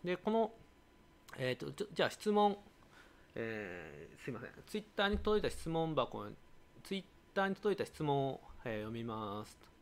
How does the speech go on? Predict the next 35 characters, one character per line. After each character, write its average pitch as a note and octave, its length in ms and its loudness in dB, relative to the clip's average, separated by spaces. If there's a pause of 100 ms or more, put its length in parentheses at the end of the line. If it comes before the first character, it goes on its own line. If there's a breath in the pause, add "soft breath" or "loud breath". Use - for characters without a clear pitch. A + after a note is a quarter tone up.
(360 soft breath)
は F#3+ 160 4
い。 - 100 2 (760 loud breath)
「親 G#3 300 10
を F3 100 10
刃 G#3+ 180 10
物 G3+ 240 8
で A#2 80 -2
傷 D3+ 200 2
つ - 80 -14
け E3+ 100 2
た F3+ 100 8
い E3+ 60 6
と C3+ 80 4
い A2 80 2
う A2+ 60 0
方 C#3+ 220 0
が G#2 100 2
い-、 G#2+ 100 -2 (320)
え A#2 340 -4
ー、 - 60 -16
傷 D3 180 -4
つ - 120 -12
け D#3+ 120 4
た F3 140 6
い D3+ 80 6
と B2+ 80 0
い G#2 80 2
う G#2 60 -2
方 - 220 0
が G#2 120 2
い - 460 -4
ま D3+ 120 8
し - 60 2
た F#2+ 140 -4
ね」 G2 140 -4